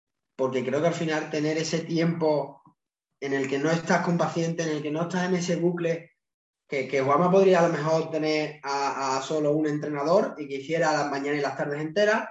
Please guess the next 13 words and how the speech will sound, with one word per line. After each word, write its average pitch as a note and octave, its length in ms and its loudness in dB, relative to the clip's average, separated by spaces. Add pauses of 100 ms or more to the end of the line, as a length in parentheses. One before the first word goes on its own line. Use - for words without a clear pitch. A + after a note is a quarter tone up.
(240)
tener D3+ 380 0
solo, D#3 560 -2
tener D#3 240 -4
dos E3+ 160 2
fisios E3 280 -4
menos E3+ 300 -4
y - 40 -10
que E3 100 -12
hicieran E3 260 -4
mañanas D#3+ 320 -4
y D#3+ 40 -6
tardes E3 260 -4
completas G3 580 2